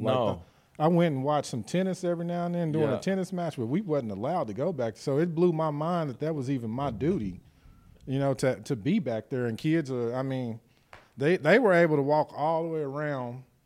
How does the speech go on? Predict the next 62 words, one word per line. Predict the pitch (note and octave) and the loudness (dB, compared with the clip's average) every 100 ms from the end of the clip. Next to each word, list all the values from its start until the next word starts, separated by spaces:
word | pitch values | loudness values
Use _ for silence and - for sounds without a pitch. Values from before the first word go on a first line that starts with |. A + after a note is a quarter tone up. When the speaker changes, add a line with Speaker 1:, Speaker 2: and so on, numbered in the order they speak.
| _ _ _ _ | _ _ _ _
Speaker 1:
to, | C3+ B2+ A2 | -4 -4 -4
the, | B2+ | -6
I | |
mean, | C3 C3 A2+ | -6 -4 -4
the | |
whole | B2+ E3 D#3 | -4 -4 -4
north | C#3+ D3 | -4 -4
side | C#3 D3 C#3 | -4 -6 -4
of | A2 | -4
the | F2+ | -4
building. | C#3+ C3+ D#2+ D#2 _ _ _ - | -4 -4 -8 -16 _ _ _ -12
And | G#2+ | -6
I, | A#2 G2+ | -6 -6
that's | B2 C3 | -6 -6
what | C#3 B2+ | -6 -4
I | C#3 | -4
had | C#3 A2+ | -4 -8
to | |
patrol. | G#2+ G#2 - D3 A2+ G2 | -10 -14 -8 -8 -6 -8
And | G2+ G#2+ | -8 -8
it's | G2+ | -8
like, | A2 G2+ F2 - - A2 | -6 -4 -6 -10 -18 -10
I | A#2+ | -6
mean, | B2 | -4
it | D3 | -4
just | C#3 G#2+ | -4 -6
blew | A2+ C#3 | -4 -2
my | B2+ B2+ | -2 -6
mind | A2 C3+ A#2+ G#2 | -6 -6 -6 -8
that | |
they | A#2+ A#2 | -8 -8
could | G2 | -8
do | G2 C3 | -8 -6
that. | F2 D#2 D2+ _ | -8 -12 -16 _
Speaker 2:
Yeah. | G#2 G2+ F#2+ - _ A2+ | -20 -20 -20 -20 _ -8
Speaker 1:
And | A#2 A#2+ | -4 -2
then, | B2+ B2+ | -2 -2
I | A#2+ | -4
mean, | B2 A#2 A2+ | -4 -6 -8
in | B2 B2 | -6 -6
the | A#2+ | -4
Outback, | B2+ B2 G2+ G2+ F#2 - | -2 -2 -4 -6 -8 -10
what | G#2 A2 | -6 -6
we | G#2 | -6
call | G2+ G#2+ G2 | -6 -6 -6
it, | G2 | -8
you | G#2 | -10
know, | G#2+ | -8
in | A2 | -8
between | G#2 - A#2+ A#2 A2+ A2 A2 | -12 -14 -16 -14 -14 -16 -18
the | G2+ | -20
school | - B2+ B2 A#2 A2 | -18 -16 -14 -16 -18
and | G#2 G2+ | -18 -20
the, | F#2+ _ F#2 G#2+ | -20 _ _ -20
you | |
know, | G#2 G2+ - | -20 -20 -20
the | |
annex | A#2+ A2+ G2+ _ B2 | -20 -20 -20 _ -12
Speaker 2:
Okay, | C3+ C3+ | -6 -4
yeah. | G#2+ G#2 | -4 -4
Speaker 1:
out | G2 | -8
there. | G#2 G2 | -10 -10